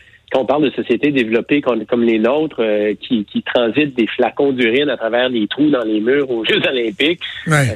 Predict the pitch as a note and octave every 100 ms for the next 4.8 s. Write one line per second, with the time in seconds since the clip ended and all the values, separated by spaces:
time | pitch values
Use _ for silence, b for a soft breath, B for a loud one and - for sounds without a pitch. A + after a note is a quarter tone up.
0 | - A2 A#2+ - D3+ E3 C3 A#2 - A#2+
1 | C#3+ C#3+ B2+ A2+ G#2 G#2+ B2 D3 C3+ C3
2 | C#3 B2 - C3 G#2+ C#3 C#3 B2+ A#2+ B2+
3 | A2+ G#2+ G#2 G#2 G#2+ B2+ B2+ A#2 A#2+ A2
4 | A2 C3+ A#2 G#2+ A2+ A2 A2+